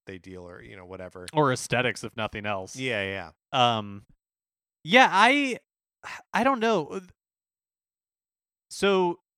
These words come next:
Speaker 2: th-, I think the two D aspect of it works fine. Like,
Speaker 1: Mm-hmm.
Speaker 2: I think it looks okay. I was really disappointed in the music.
Speaker 1: Yeah, I actually think the two D aspect of it makes it look a little bit cheap, um, because I think the way that, like,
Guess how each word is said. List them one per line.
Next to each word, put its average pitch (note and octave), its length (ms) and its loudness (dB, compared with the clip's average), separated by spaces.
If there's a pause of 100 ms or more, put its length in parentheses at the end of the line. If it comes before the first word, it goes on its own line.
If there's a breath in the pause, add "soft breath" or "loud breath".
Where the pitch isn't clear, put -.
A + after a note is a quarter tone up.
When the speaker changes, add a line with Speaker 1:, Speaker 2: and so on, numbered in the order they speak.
(180)
Speaker 2:
th-, D3 220 -14
I G3 140 2
think B3+ 240 -6
the C#4 100 -4
two F3 280 -6
D E3 420 -2
aspect C3+ 340 -2
of C3 120 -2
it B2+ 80 -6
works A2+ 240 -6
fine. A#2 440 -6 (160)
Like, B2 220 0
Speaker 1:
Mm-hmm. B2 100 -6
Speaker 2:
I D3 40 -4
think D3 180 -4
it A2+ 80 -14
looks A2+ 220 -6
okay. F3+ 360 -2 (200)
I D#3 40 0
was E3+ 100 -2
really A3+ 140 0
disappointed E3+ 440 -8
in C3 100 -8
the G#2+ 80 -10
music. G#2+ 540 -8 (440)
Speaker 1:
Yeah, C3+ 400 -2 (100)
I F3 200 -2
actually G3 340 -6
think F#3 200 -10
the C#3 80 -6
two - 180 -12
D A#2+ 160 -6
aspect A2 340 -8
of G2+ 120 -10
it G#2 100 -12 (100)
makes G#2+ 300 -12
it B2 80 -14
look G#2+ 240 -12
a G#2+ 80 -10 (100)
little A2 140 -8
bit A2+ 240 -14
cheap, - 360 -12 (500 loud breath)
um, G#2+ 340 -10 (100)
because B2 400 -6
I B2+ 160 -6
think - 460 -6
the D3+ 100 -2
way A#2+ 220 -2
that, A2+ 220 -6
like, A2 160 -10